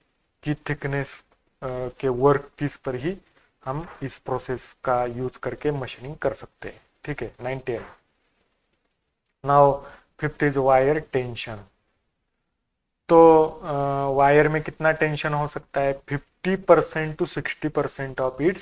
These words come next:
tensile strength, इतना ही हम wire पर tension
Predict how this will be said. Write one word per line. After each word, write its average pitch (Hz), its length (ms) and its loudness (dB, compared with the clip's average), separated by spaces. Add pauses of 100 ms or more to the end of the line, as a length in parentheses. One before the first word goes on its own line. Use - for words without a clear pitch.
(680)
tensile 143 580 0
strength, - 840 -14 (200)
इतना 139 300 2
ही 143 120 0
हम 143 160 -4
wire 120 360 -2
पर 180 200 -4
tension 139 640 -12